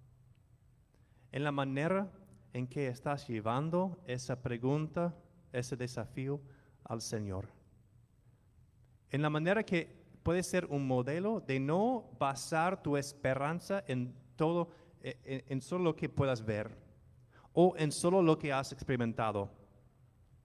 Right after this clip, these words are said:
o en solo lo que ese mundo ofrece. Puedes ser un modelo como Eliseo, como Jesús, como los discípulos,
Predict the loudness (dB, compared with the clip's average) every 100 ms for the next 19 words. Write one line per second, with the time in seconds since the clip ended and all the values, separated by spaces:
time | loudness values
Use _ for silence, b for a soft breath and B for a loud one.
0 | _ -4 4 4 4 -2 0 4 2 2
1 | -2 0 -2 -2 0 2 2 0 -4 -6
2 | -12 -14 -20 -20 -20 -20 _ -20 -20 -20
3 | B 0 4 4 4 4 4 4 6 6
4 | 6 4 2 2 0 2 2 0 -2 0
5 | 2 2 0 0 0 0 0 0 2 2
6 | 4 4 2 0 -4 -2 2 4 4 0